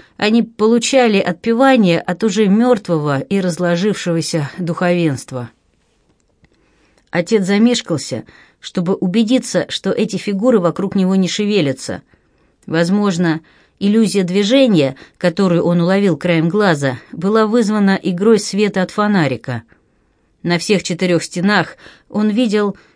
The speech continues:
чудовищное насилие, обернувшееся бойней. Намеки на широкомасштабные сражения среди других неприглядных элементов войны. Тощие силуэты, свисающие с балок и голых деревьев –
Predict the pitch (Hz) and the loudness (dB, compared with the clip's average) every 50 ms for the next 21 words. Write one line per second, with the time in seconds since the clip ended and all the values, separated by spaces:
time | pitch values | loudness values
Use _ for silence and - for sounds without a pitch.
0 | _ _ - 202 196 185 262 277 262 240 226 - 220 226 220 220 226 226 226 - | _ _ -6 -4 -2 2 4 6 6 6 4 2 2 2 4 4 4 2 2 0
1 | - - 269 262 214 170 151 143 131 117 - 156 143 160 175 180 185 190 180 160 | 0 2 2 4 4 4 4 2 0 -2 -4 -4 -2 -2 0 2 2 2 2 0
2 | - - 165 156 147 - 180 185 180 196 202 175 147 135 127 123 113 107 - _ | 0 -2 -2 -2 -2 -2 -4 -4 -2 0 2 2 2 2 0 -2 -4 -8 -10 _
3 | _ _ _ _ _ _ _ _ _ _ - 160 180 190 196 214 226 226 214 214 | _ _ _ _ _ _ _ _ _ _ -6 -2 0 2 4 4 4 4 2 2
4 | - 196 180 170 160 - - 175 175 175 170 - - 202 202 196 202 190 180 180 | 0 0 0 0 0 -2 -4 -2 -2 -2 -2 -2 -2 -2 -2 -2 -2 -2 -2 -2
5 | 170 165 - - 202 185 165 170 170 151 - - 160 156 165 160 190 214 214 196 | -2 -4 -4 -2 -2 0 0 0 0 0 -2 -2 -2 -2 -2 0 0 0 2 2
6 | 180 156 143 139 - 160 160 156 160 156 160 165 165 165 165 202 190 - - - | 2 2 0 -2 -6 -8 -8 -6 -6 -4 -2 -2 -2 0 0 0 -2 -2 -2 -2
7 | 165 160 143 160 165 165 180 190 190 180 170 165 147 - - 165 160 170 175 170 | -2 -2 0 0 -2 0 0 0 2 2 2 0 0 0 -2 0 0 0 0 0
8 | 170 160 160 143 - 165 165 175 185 185 180 151 131 - - - _ _ _ _ | -2 -2 -4 -6 -4 -2 0 0 2 2 2 0 0 -2 -6 -12 _ _ _ _
9 | _ _ _ _ _ _ - - 190 175 156 - - 160 151 - - 156 165 185 | _ _ _ _ _ _ -4 0 0 0 0 0 -2 -4 -4 -2 -2 0 2 2
10 | 214 214 202 202 - 151 156 - - - - _ _ - - 175 165 - - 185 | 2 2 0 0 -4 -6 -6 -8 -16 -20 -20 _ _ -8 -6 -4 -4 -2 0 2
11 | 175 160 151 - - 160 147 151 156 165 196 208 196 180 170 147 - - 151 160 | 2 2 2 0 -4 -4 -4 -4 -4 -2 0 2 2 2 2 0 -2 -6 -8 -4
12 | 160 180 180 170 160 156 139 143 147 147 165 196 180 156 135 120 127 - - | -2 0 0 0 0 0 0 -2 -2 0 0 2 0 0 0 -2 -4 -6 -8